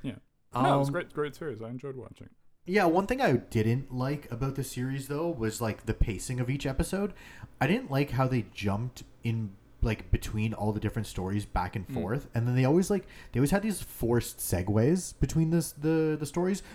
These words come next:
Speaker 2: which we here at Buffs and Nerfs know nothing about. We know nothing about forced segues.
Speaker 1: Not at all. Except for the ones that was forced on us by the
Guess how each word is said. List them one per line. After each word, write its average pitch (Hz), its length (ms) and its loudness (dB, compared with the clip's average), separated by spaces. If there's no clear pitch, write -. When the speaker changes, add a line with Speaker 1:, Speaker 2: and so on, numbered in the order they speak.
Speaker 2:
which 127 260 4
we 120 160 2
here 120 180 4
at 113 140 4
Buffs - 320 0
and 101 100 0
Nerfs 98 320 0
know 101 220 2
nothing 101 480 -2
about. 92 260 -4
We 101 100 -8
know 98 120 -4
nothing 104 420 -4
about 101 240 0
forced 92 380 -4
segues. 85 460 -4
Speaker 1:
Not 117 300 -4
at 113 100 -4
all. 92 220 -10
Except 110 180 -8
for 113 60 -12
the 110 80 -10
ones 104 300 -10
that 104 120 -4
was 98 140 -12
forced 95 320 -16
on 98 140 -12
us 92 140 -16
by 90 180 -14
the 92 220 -16